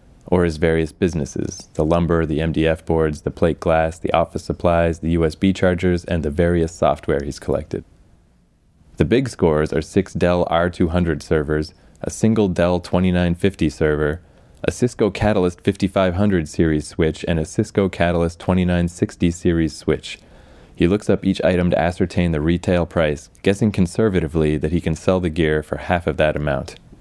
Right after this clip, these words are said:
The total retail value of these items comes to ten thousand one hundred and eighty-two dollars, meaning that Malone estimates he will earn five thousand ninety-one dollars in sales.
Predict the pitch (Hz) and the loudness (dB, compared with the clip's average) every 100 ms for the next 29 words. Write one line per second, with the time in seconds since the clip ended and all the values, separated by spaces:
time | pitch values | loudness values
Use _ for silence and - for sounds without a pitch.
0 | - - - - - - - - 120 139 | -20 -20 -20 -20 -20 0 0 2 0 0
1 | 107 110 - 104 95 90 90 90 80 78 | 0 -2 0 0 0 0 0 0 -2 0
2 | 85 76 80 73 78 - 82 85 82 73 | 0 0 0 -2 -6 -4 -2 -2 -4 -4
3 | - 104 120 95 92 90 90 87 85 90 | 0 0 2 2 2 2 2 0 0 0
4 | 90 90 85 85 - - 78 80 73 90 | 2 2 2 0 -2 -2 -2 0 -2 0
5 | 78 71 71 - - - - - - - | 2 2 2 -4 -8 -12 -20 -20 -20 -6
6 | - 90 90 85 76 85 95 104 90 90 | 2 4 4 2 2 2 2 2 0 0
7 | 87 82 82 - 82 80 80 80 - 95 | 0 0 0 0 0 0 -2 -2 0 2
8 | 101 98 87 90 92 80 85 85 80 80 | 2 2 2 2 0 0 2 0 0 0
9 | 82 80 80 78 78 76 - 73 - - | 0 0 -2 -4 -4 -4 -2 0 -2 -8
10 | - | -14